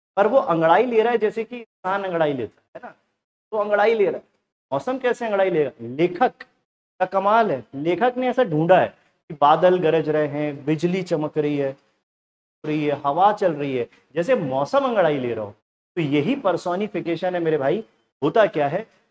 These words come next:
नॉन लिविंग में कुछ ऐसी चीजें जोड़ दो कि वो living लगने लगे,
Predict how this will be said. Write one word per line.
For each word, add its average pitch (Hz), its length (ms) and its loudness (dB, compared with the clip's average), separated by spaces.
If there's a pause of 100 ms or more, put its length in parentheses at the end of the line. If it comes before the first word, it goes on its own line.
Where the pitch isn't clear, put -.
(120)
नॉन 190 380 4
लिविंग 240 460 2
में 226 360 0
कुछ 269 260 -2
ऐसी 180 400 4
चीजें 247 400 0
जोड़ 190 240 4
दो 208 160 4
कि 208 160 -6
वो 240 120 0
living 170 400 0
लगने 143 360 0
लगे, 143 300 2